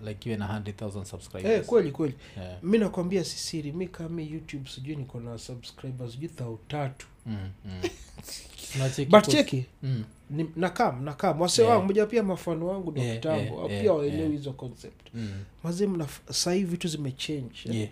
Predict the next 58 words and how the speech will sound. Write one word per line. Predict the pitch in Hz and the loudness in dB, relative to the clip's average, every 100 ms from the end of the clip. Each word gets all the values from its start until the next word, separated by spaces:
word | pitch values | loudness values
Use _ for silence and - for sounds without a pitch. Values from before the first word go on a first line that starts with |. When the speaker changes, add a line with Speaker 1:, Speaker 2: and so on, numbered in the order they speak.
| - 98 | -6 -8
Speaker 1:
yeah. | 101 | 2
Speaker 2:
Saa | 190 | 2
hii | 202 | 4
Speaker 1:
Mm. | |
Speaker 2:
ukitaka | 196 151 151 | 2 0 -2
ngoma | 151 151 147 | -2 -2 -2
za | 143 | -2
Bobby, | 139 156 185 143 113 - - - | 0 4 4 2 -8 -12 -20 -8
Speaker 1:
Mm. | 117 | -4
Speaker 2:
usingoje | 104 123 151 156 175 | 0 0 0 2 0
kwa | 165 135 | -2 -6
T | - 131 | -6 -6
V. | 123 131 131 131 - - | -6 -4 -6 -8 -16 -6
Speaker 1:
Mm. | 107 95 98 101 - | -4 -4 -6 -10 -6
Speaker 2:
Niko | 143 156 | -4 -4
na | 151 | -4
T | 135 - | -4 -6
V | 147 143 | -4 -6
station | - 143 151 151 | -4 -4 -4 -4
yangu | 160 156 139 | -2 -2 -2
YouTube. | 147 139 - 110 - - - - 131 | -2 -4 -8 -10 -14 -18 -20 -12 -6
Speaker 1:
Yeah. | 107 92 - 131 | -4 -4 -8 -6
Speaker 2:
Niko | |
na | 131 | -2
T | 131 | 0
V | |
station | 135 143 | 0 0
Speaker 1:
Broadcast | 101 90 - 123 - | 0 -2 -2 -4 -2
Speaker 2:
subscribe, | 98 - - 139 | -6 -4 -2 0
Speaker 1:
yourself. | 123 143 | 0 0
Speaker 2:
eh. | 170 160 | 2 4
Speaker 1:
Si | 147 | 2
ndio, | 143 113 | 0 -2
jo? | 85 170 170 | -2 0 2
Speaker 2:
Eh, | 180 170 151 - | 4 4 2 0
ina-, | 190 226 190 | 4 4 4
Speaker 1:
Mm. | 190 | -2
Speaker 2:
vitu | 196 | -2
kazi | 208 233 | 0 2
unajua | 214 180 156 | 2 2 0
zimefanya | 147 147 139 143 139 | -2 -4 -4 -4 -4
kina | 147 143 | -6 -8
Bambu | 143 143 143 160 | -4 -4 -4 -6
pia | - 151 143 | -6 -2 0
waache | 131 123 - | 0 -4 -6
mziki. | 127 120 131 143 - 110 | -8 -8 -8 -8 -8 -6
Speaker 1:
Yeah, | 98 | -4
yeah, | 127 - | -4 -6
yeah. | 98 90 - - 151 | -8 -8 -10 -10 -2
Speaker 2:
Na | 160 | 0
hawa | 170 170 151 | 2 2 0
artist | 147 135 135 - | -4 -6 -4 -6
tuna | - 139 135 | -6 -6 -6
look | 131 131 147 | -6 -6 -8
up | 135 - - | -8 -10 -10
to, | 104 | -6
Speaker 1:
Mm. | |
Speaker 2:
eh. | 98 | -4